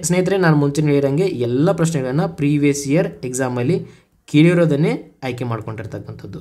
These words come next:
So ನಿಮಗೊಂದು ಕ್ಲಿಯರ್ ಐಡಿಯಾ ಸಿಗ್ತದೆ ಯಾವ ರೀತಿಯಾಗಿರ್ತಕ್ಕಂಥ ಪ್ರಶ್ನೆಗಳನ್ನ ಕೇಳ್ತಾ ಇದ್ದಾರೆ ನಮಗೆ ಕೆ ಪಿ ಎಸ್ ಸಿ ಅವರು ಅಥವಾ ಕೆ ಇ ಅವರು ಅಂತ ಅನ್ಕೊಂಡ್ಬಿಟ್ಟು, ಸರಿನಾ? ಇದೇ ರೀತಿಯಾಗಿರ್ತಕ್ಕಂಥ ಪ್ರಶ್ನೆ ಇನ್ನೊಂದಿದೆ, ಸಾಂದರ್ಭಿಕ. So ಯಾವ್ದು ಕರೆಕ್ಟ್ ಆಗ್ತದೆ?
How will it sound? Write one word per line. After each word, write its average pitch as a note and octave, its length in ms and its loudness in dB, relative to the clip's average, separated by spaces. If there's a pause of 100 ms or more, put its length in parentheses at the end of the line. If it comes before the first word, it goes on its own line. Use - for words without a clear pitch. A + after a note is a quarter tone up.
(120)
So D3 180 0
ನಿಮಗೊಂದು C#3 360 2
ಕ್ಲಿಯರ್ E3 300 6
ಐಡಿಯಾ C3 240 0
ಸಿಗ್ತದೆ A#2 320 -6 (460)
ಯಾವ A3+ 160 0
ರೀತಿಯಾಗಿರ್ತಕ್ಕಂಥ D3+ 640 2 (100)
ಪ್ರಶ್ನೆಗಳನ್ನ B2 460 -4 (120)
ಕೇಳ್ತಾ B2 280 -4
ಇದ್ದಾರೆ A#2 300 -4
ನಮಗೆ A#2 240 -4 (360)
ಕೆ B2+ 140 0
ಪಿ C3 140 0
ಎಸ್ A#2+ 120 -4
ಸಿ B2+ 100 -2
ಅವರು B2 180 0
ಅಥವಾ A#2+ 160 -2 (100)
ಕೆ A#2+ 120 0 (100)
ಇ - 20 2 (120)
ಅವರು A2+ 200 -2
ಅಂತ G#2 200 -8
ಅನ್ಕೊಂಡ್ಬಿಟ್ಟು, A2 520 -12
ಸರಿನಾ? D3+ 320 2 (520)
ಇದೇ F#3+ 120 10 (100)
ರೀತಿಯಾಗಿರ್ತಕ್ಕಂಥ D#3+ 680 0 (100)
ಪ್ರಶ್ನೆ D3 280 -2
ಇನ್ನೊಂದಿದೆ, C3+ 420 0 (440)
ಸಾಂದರ್ಭಿಕ. C3+ 600 0 (200)
So E3 60 0 (120)
ಯಾವ್ದು E3 280 2
ಕರೆಕ್ಟ್ C#3+ 240 -2
ಆಗ್ತದೆ? B2+ 340 -4